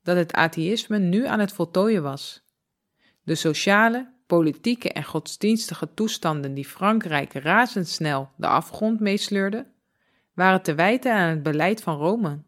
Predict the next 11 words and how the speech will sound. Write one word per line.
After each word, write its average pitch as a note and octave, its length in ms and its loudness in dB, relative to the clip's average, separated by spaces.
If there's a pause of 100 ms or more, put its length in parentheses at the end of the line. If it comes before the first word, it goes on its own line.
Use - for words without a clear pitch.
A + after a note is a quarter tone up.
(920)
Auteurs E3+ 560 2
schrijven F3+ 440 0
de D#3 80 -4
gruwelen A#3+ 760 -4
en G#3+ 220 0
de C4+ 80 -2
uitspattingen F#3+ 880 -2
van D#3+ 160 -4
de D3+ 60 0
revolutie D#3 720 -4
toe D#3+ 280 -2